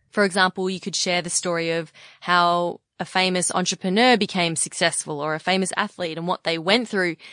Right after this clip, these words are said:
to get there, and then use the messages from their story to then relate it back to, to your presentation.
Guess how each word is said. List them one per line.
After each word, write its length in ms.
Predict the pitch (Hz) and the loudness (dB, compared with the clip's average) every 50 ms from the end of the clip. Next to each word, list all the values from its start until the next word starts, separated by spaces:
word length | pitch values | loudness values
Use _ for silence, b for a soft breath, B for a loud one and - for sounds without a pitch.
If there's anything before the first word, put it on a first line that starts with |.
| B B B | B B B
to 100 | - 196 | -6 -2
get 260 | 147 - 190 202 - | 2 2 2 2 2
there, 240 | - 185 156 151 147 | 2 2 2 2 0
and 100 | 165 170 | -2 -2
then 120 | 165 170 | -2 0
use 180 | 185 208 196 - | 2 2 2 0
the 80 | 196 190 | 0 0
messages 640 | 185 190 196 214 - - 190 190 180 175 170 - | 2 2 2 0 0 -2 -2 -2 -4 -4 -4 -6
from 140 | - 175 170 | -6 -4 0
their 180 | 190 269 370 | 2 2 2
story 440 | - - - 196 180 165 170 165 170 - B B B | 2 0 -2 -2 0 0 -2 -2 -6 -8 B B B
to 100 | B 208 | B 2
then 140 | 196 185 175 | 2 4 4
relate 240 | 175 175 170 170 170 | 4 2 2 2 2
it 60 | - | 0
back 180 | 170 165 - - | -2 -2 -2 -4
to, 200 | - - 156 - | -10 -12 -12 -12
to 120 | - - 180 | -12 -10 -8
your 380 | 175 170 165 165 165 165 160 | -4 -2 -2 0 0 0 -2
presentation. 840 | - - 180 160 170 160 151 - 156 156 151 - - 143 139 147 | -2 -4 -8 -6 -6 -6 -6 -4 -4 -2 -2 -2 -2 -4 -6 -10